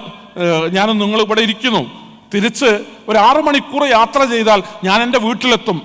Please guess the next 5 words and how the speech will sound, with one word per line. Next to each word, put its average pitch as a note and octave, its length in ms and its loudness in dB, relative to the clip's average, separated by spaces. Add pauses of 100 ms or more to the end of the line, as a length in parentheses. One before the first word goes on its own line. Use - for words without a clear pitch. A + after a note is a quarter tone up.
എന്ന G3+ 440 2 (220)
ഒരു A#3 100 0
വിചാരത്തോടെ, A#3 640 2
പ്രതീക്ഷയോടുകൂടെയാണ് A#3+ 1160 2 (260)
ഞാനിപ്പോ G3 500 0